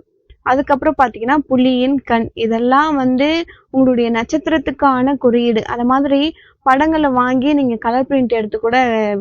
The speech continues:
பாக்கெட்ல வச்சுக்கலாம், பர்ஸ்ல வச்சுக்கலாம், வேலை செய்யற டேபிள்ல வச்சுக்கலாம், இல்ல வண்டியில. அளவுக்கு அதிகமான நேரம் நீங்க என்ன பண்ணுவீங்களோ, உங்களுக்கு பார்வைக்கு எதிரில நீங்க வச்சுக்கலாம். அதுக்கு பிறகு பாத்தீங்கன்னா வயல்வெளியில தான் உங்களுடைய நட்சத்திரம்.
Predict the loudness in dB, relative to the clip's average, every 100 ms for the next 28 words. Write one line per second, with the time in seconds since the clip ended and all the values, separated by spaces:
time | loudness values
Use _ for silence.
0 | -8 _ 0 0 2 -2 0 0 -2 -4
1 | -2 0 0 -2 -2 -2 -2 -6 -4 -2
2 | -2 -6 -20 -2 2 2 2 0 0 0
3 | 2 2 2 0 0 -2 -6 -6 -2 0
4 | 0 0 0 0 0 2 2 0 0 -2
5 | -8 -20 _ -4 0 2 0 0 0 0
6 | 2 2 2 0 0 2 0 0 -2 0
7 | 0 0 0 0 0 0 0 0 -2 -4
8 | -8 -6 -6 -2 -2 -2 -2 0 0 0
9 | -2 0 0 0 0 0 0 -2 -2 -4
10 | -4 -4 -4 -2 0 0 -4 _ _ _
11 | -4 -4 -2 -4 -2 0 -2 -2 -4 -6
12 | -2 0 0 -2 -2 0 0 0 0 0
13 | 0 0 -2 -2 -4 -6 -6 -6